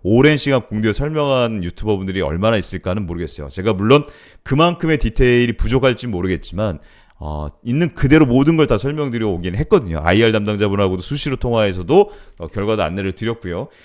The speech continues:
자, 추세가 변화-, 저, 전환된 건 이때 강세일 대표의 미국 임상 진출 계획 이상이 없다라는 것과 세계 최고 권위 저널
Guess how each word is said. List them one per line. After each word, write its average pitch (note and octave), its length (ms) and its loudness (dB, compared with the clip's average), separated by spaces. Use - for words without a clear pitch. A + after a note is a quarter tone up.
자, G#2+ 120 -6
추세가 G#3 420 2
변화-, C#3 400 2
저, A#2 240 0
전환된 C#3 520 0
건 G#2 280 -4
이때 G2 480 -4
강세일 D#3 460 0
대표의 A2+ 340 -2
미국 G#2 180 -4
임상 G#2 260 -4
진출 G2 280 -8
계획 G#2+ 560 -2
이상이 A#2+ 300 -2
없다라는 B2 500 0
것과 F#2+ 240 -6
세계 C#3 220 -4
최고 G3 400 -2
권위 C#3+ 180 -2
저널 G#2 460 -4